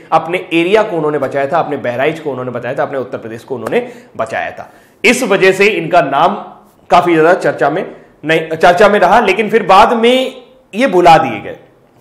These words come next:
काफी समय तक इनके बारे में कुछ नहीं लिखा गया। लेकिन अभी अचानक से एक दो साल के भीतर ये काफी ज्यादा चर्चा में आ रहे हैं, इनके ऊपर पिक्चरें बन रही हैं, इनके ऊपर मूवी बन रही हैं, राजनीतिक पार्टियां जा रही हैं बहराइच में, इनकी मूर्ति का अनावरण कर रही हैं, इनके नाम पे स्मारक बनाए जा रहे हैं। तो ये अच्छी बात है कि कम से कम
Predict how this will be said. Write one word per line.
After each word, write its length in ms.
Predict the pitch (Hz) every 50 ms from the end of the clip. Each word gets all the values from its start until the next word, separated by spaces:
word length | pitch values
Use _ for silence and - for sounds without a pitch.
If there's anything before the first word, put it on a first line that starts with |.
| _ -
काफी 220 | 185 190 196 220
समय 200 | 214 214 190 196
तक 60 | 190 196
इनके 220 | 180 170 165 170
बारे 160 | 165 160 160
में 100 | 160 156
कुछ 180 | 160 160 - 156
नहीं 140 | 160 156 151
लिखा 240 | 147 147 147 135
गया। 120 | 131 131 123
लेकिन 220 | 131 170 185 226
अभी 160 | 226 214 240
अचानक 360 | 233 202 - 214 202 247 262 254
से 160 | 269 - - -
एक 220 | 233 269 247 233
दो 100 | 277 269
साल 260 | 247 - 208 190 190 196
के 100 | 208 180
भीतर 300 | 147 143 - - 107 - - - - _ _ _ _ _ _ _ _ _
ये 80 | 147 175
काफी 320 | 175 220 214 208 208 262
ज्यादा 200 | 240 220 208 214
चर्चा 320 | 226 214 202 180 185 196 190
में 120 | 190 185
आ 100 | 175 175
रहे 100 | 175 175
हैं, 100 | 185 185
इनके 160 | 180 165 160
ऊपर 200 | 170 151 156 147
पिक्चरें 360 | - 156 147 - 185 185 196 190
बन 80 | 185
रही 180 | 175 170 180 175
हैं, 120 | 175 180
इनके 120 | 170 160 160
ऊपर 120 | 151 151
मूवी 320 | 139 135 143 156 175 196
बन 140 | 196 190 180
रही 220 | 170 170 170 175 180
हैं, 320 | 180 175 165 - - - _ _ _ _ _ -
राजनीतिक 420 | 151 151 - 165 165 160 165 160
पार्टियां 340 | 165 156 156 147 160 165 165
जा 220 | 160 151 156 165 175
रही 180 | 180 180 175
हैं 160 | 175 175 170
बहराइच 280 | 160 156 147 151 160 151
में, 140 | 156 165 156 147
इनकी 140 | 143 151
मूर्ति 320 | 143 143 147 151 143 147 147
का 100 | 143 147
अनावरण 420 | 139 143 139 139 147 170 190 196
कर 160 | 190 185 170
रही 180 | 170 175 175 175
हैं, 100 | 175 160
इनके 160 | 151 143 147
नाम 180 | 143 147 143 135
पे 100 | 143 139
स्मारक 340 | 135 139 139 143 156 175 160
बनाए 280 | 160 160 160 156 160
जा 140 | 151 156 151
रहे 140 | 151 151 147
हैं। 120 | 175 233
तो 80 | 233 -
ये 160 | 226 214 202
अच्छी 260 | 170 135 - - 147
बात 220 | 127 131 127 127 143
है 80 | 180
कि 140 | - 220 208
कम 200 | - 180 156 156
से 100 | - 175
कम 160 | 151 185 190